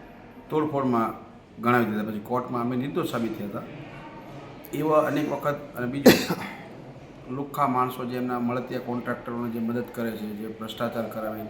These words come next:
અને એવા પાસે પણ ધમકીઓ ઘણી વખત મરાવે છે.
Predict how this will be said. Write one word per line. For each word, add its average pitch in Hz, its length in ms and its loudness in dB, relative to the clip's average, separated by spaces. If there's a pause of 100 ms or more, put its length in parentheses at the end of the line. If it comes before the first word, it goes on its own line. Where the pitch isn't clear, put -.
(380)
અને 120 100 -2
એવા 131 320 0
પાસે 123 360 -2
પણ 123 180 -2
ધમકીઓ 110 420 0
ઘણી 113 240 2
વખત 113 220 -2
મરાવે 107 360 0
છે. 101 420 -8